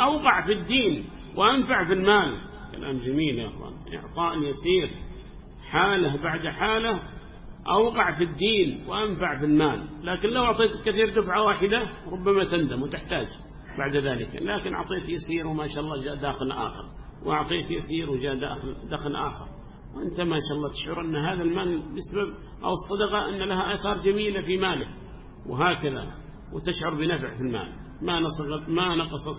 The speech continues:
صدقة من مال، فالمال يثرى بالخير، والخير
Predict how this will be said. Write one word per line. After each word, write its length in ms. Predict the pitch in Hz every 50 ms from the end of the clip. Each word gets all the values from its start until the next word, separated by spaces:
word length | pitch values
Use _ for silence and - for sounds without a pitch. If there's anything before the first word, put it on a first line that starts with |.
| - 175 185
صدقة 240 | 180 175 - 175
من 220 | 160 147 147 143 139
مال، 200 | 147 139 92 87 - - - - - - - - - - - - - - - - - - - - -
فالمال 320 | 143 160 156 165 165 147
يثرى 540 | 151 160 156 - 160 156 147 127 - - - - - - - - - -
بالخير، 500 | 143 139 135 - 160 165 151 123 - - - - - - - - - - - - - - - - - - - - - -
والخير 580 | - 170 160 - - 170 180 180 175 147 -